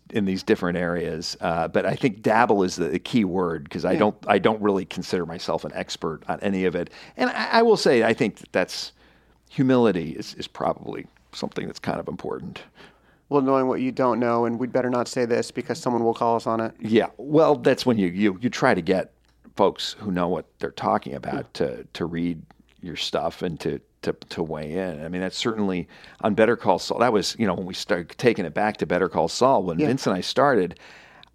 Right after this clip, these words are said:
Speaker 1: uh, we were both nervous as hell about it because, uh, first of all, there have been a million great, uh, lawyer shows.
Speaker 2: Yeah.
Speaker 1: Uh, going back to Perry Mason and beyond, there have been so many great court,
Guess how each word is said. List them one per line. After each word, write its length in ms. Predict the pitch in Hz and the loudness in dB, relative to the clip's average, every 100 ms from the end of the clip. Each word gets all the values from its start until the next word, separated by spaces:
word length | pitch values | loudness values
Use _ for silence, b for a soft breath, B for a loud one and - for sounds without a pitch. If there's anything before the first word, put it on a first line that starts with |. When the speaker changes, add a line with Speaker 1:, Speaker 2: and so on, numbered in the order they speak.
| - | -4
Speaker 1:
uh, 280 | - - - | -2 0 2
we 100 | 156 | 4
were 120 | 202 | 4
both 720 | 113 120 151 - - - _ _ _ _ _ _ | 4 4 4 0 -8 -20 _ _ _ _ _ _
nervous 520 | 101 104 160 135 - | 0 4 4 2 0
as 100 | 82 | -4
hell 280 | - 156 196 | 0 2 2
about 320 | 98 80 76 | 2 -2 -4
it 80 | 80 | -4
because, 800 | 92 - 104 92 95 87 - - _ _ _ _ _ _ _ | -4 -4 2 4 4 0 -8 -16 _ _ _ _ _ _ _
uh, 380 | - 90 85 80 - - | -2 0 0 -2 -8 -12
first 300 | - 139 120 | 0 2 4
of 60 | 95 | 2
all, 100 | 87 | 2
there 100 | 90 | 2
have 60 | |
been 160 | 82 78 - | -2 -6 -8
a 40 | |
million 560 | 101 95 101 101 87 80 | -6 -4 -2 -2 -6 -8
great, 380 | 82 82 87 - _ _ _ _ _ _ - | -8 -8 -8 -14 _ _ _ _ _ _ -12
uh, 280 | 76 71 - | -12 -12 -10
lawyer 320 | 98 98 107 - | -4 0 0 0
shows. 300 | - - - | -8 -12 -2
Speaker 2:
Yeah. 200 | 135 107 B B B - | 0 0 B B B -6
Speaker 1:
Uh, 160 | 87 | -4
going 280 | 82 101 98 | 2 2 2
back 260 | 90 101 - | 0 -2 -4
to 80 | |
Perry 300 | - 95 90 | -6 -4 -4
Mason 560 | 82 90 98 82 76 80 b b b | -2 -2 -2 -6 -8 -12 b b b
and 160 | - 87 | -8 -6
beyond, 640 | 92 95 101 82 76 95 | -2 0 0 -2 -6 -8
there 140 | - 101 | -6 -2
have 240 | 110 98 | 0 -2
been 140 | 127 123 | -4 -6
so 280 | - 160 | -2 2
many 200 | 175 123 | 4 4
great 360 | 92 104 98 - | 2 0 -2 -2
court, 320 | - 120 101 | 0 2 2